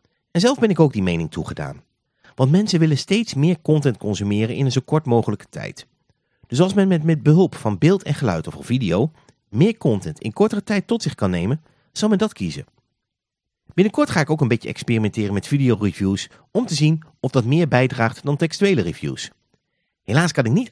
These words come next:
alles tegelijk, dus je zult er nog even op moeten wachten, maar zodra ik ermee begin zal ik het je laten weten. Oh, het record van zes mei waarop ik drieëntachtig downloads van de podcast klokte,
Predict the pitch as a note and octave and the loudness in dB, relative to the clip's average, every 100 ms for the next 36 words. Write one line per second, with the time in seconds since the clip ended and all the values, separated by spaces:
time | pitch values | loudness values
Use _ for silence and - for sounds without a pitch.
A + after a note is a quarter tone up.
0 | - C4 B3 - G#3 D3+ C#3 C#3 _ _ | -4 -2 0 -2 -2 0 0 -2 _ _
1 | _ _ G#3 A3+ - - D3 G#3 F#3+ D#3 | _ _ 0 2 0 0 2 2 2 -2
2 | - C4+ C4 F#3 F3 D#3+ C3+ C3+ C#3 C3 | -2 0 0 2 2 4 4 2 -2 0
3 | B2+ B2+ G3 A#3+ F3 E3 B2 - A2+ A#2 | 2 0 -2 -4 0 2 2 0 0 0
4 | A2+ A#2+ C#3 C#3 D3 A#2 D#2+ - - _ | -6 -8 -2 0 2 0 0 -6 -18 _
5 | _ _ _ _ _ _ _ _ _ _ | _ _ _ _ _ _ _ _ _ _
6 | _ _ _ _ - - B3 D3+ - - | _ _ _ _ -20 2 4 4 -4 -16
7 | - E3 F3 - C#4+ A3 C#3+ G#2+ E3 C3+ | -8 -4 -4 -2 -2 0 0 2 0 0
8 | G#2+ F#2+ F2 A2+ A#2 G2 F2+ G#3+ A#3 F#3 | -2 -2 -2 -4 -4 -4 -2 0 0 -2
9 | F#3+ - A2+ F#2 A#2 C3+ G#2 - G2 - | -4 -4 -6 0 4 4 2 0 -6 -4
10 | C4 - F3+ - C#3+ - | -4 -4 -4 0 0 0